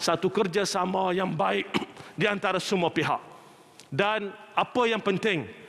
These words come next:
bagi pihak Kementerian Pendidikan, saya memohon supaya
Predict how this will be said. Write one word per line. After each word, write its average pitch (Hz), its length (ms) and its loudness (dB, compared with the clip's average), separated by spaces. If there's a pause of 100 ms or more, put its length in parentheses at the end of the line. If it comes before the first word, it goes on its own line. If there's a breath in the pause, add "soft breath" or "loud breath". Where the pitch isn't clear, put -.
(260 loud breath)
bagi 156 260 0
pihak 202 480 0
Kementerian 196 480 2
Pendidikan, 190 720 0 (320 loud breath)
saya 262 240 2
memohon 202 480 2 (160)
supaya 185 800 2